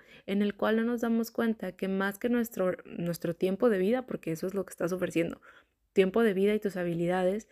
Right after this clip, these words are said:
estamos comprometiendo también nuestra salud y precisamente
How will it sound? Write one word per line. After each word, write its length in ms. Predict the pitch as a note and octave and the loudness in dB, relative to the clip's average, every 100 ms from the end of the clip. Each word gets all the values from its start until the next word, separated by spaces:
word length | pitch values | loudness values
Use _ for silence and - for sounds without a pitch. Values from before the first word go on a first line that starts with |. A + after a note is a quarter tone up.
| - - - _ _ - | -20 -20 -20 _ _ -2
estamos 540 | A#3+ - A3+ A3+ A#3 | -2 0 0 0 0
comprometiendo 760 | C4+ B3+ A#3 G3+ G3+ G#3 G#3 | -2 0 0 0 0 0 0
también 420 | G#3 G3+ F#3+ F#3+ G3+ | -2 -4 -2 -2 -2
nuestra 360 | G#3 - F#3 | -4 -6 -8
salud 580 | - F3+ F#3+ G#3+ A3 A3+ - _ _ _ _ _ _ _ _ _ - | -6 -2 4 6 4 2 -4 _ _ _ _ _ _ _ _ _ 2
y 320 | A3+ A3+ - _ _ | 4 4 -2 _ _
precisamente 1080 | - G3 F#3+ A3 G#3+ C4 B3 A3 G#3+ B3 D4+ | 0 0 0 -2 -2 -2 0 0 0 -2 -4